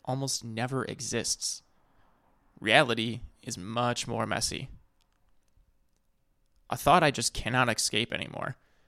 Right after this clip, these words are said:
is just how much culture is the water that we live in every day without realizing that we're swimming. And with technology more and more creating and influencing the currents within.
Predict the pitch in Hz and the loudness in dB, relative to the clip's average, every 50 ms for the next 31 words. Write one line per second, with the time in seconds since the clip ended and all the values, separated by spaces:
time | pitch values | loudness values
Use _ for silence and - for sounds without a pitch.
0 | _ _ _ _ _ - 123 - - - - 135 156 - - - - 220 208 185 | _ _ _ _ _ -6 -6 -6 -2 0 0 0 4 4 4 4 4 2 2 2
1 | 175 170 - - - - - 135 135 - - 143 123 - 120 - 113 107 92 110 | 2 2 0 -4 -4 0 2 2 2 2 0 0 0 -2 -2 -2 -2 -2 0 2
2 | 117 139 147 160 160 147 135 - 143 139 131 135 143 139 123 98 98 92 - 90 | 2 4 4 4 4 4 2 2 2 0 2 2 2 2 2 2 0 -2 -2 -4
3 | - - 65 52 53 135 - - - - _ _ _ _ - 127 - 139 139 - | -4 -4 -4 -4 -4 -6 -8 -12 -18 -20 _ _ _ _ -4 0 2 4 4 4
4 | - 139 135 139 143 143 139 135 131 139 135 131 - 73 - - - - 131 117 | 2 0 0 2 2 2 2 2 2 0 0 -2 -2 -2 -2 -2 -2 -2 -4 -4
5 | 78 60 - 139 - - - _ _ _ _ _ _ _ _ _ _ _ _ _ | -6 -6 -8 -10 -14 -16 -16 _ _ _ _ _ _ _ _ _ _ _ _ _
6 | _ _ _ _ _ _ _ _ - 123 123 117 - - 147 127 131 131 135 147 | _ _ _ _ _ _ _ _ -2 0 2 2 2 2 2 2 4 4 4 4
7 | 151 147 135 143 143 143 143 143 135 123 117 120 143 160 170 170 165 165 160 160 | 4 2 0 -2 -2 -2 -2 -2 -2 -2 0 2 2 4 4 4 2 2 2 2
8 | 151 139 135 139 139 - - - - - - _ _ - - 139 139 135 143 147 | 2 2 0 0 -2 -2 -4 -4 -8 -14 -20 _ _ -8 -2 2 2 2 2 2
9 | 156 151 143 - 127 135 127 - 139 135 131 127 127 - 131 127 117 - - - | 0 -2 -2 -2 -4 -4 -4 -2 -2 0 0 0 -2 -2 -2 -2 -4 -4 0 0
10 | 120 117 120 117 - - - 117 113 - - - - 127 | 0 0 0 0 -4 -4 -4 -6 -6 -6 -8 -10 -10 -12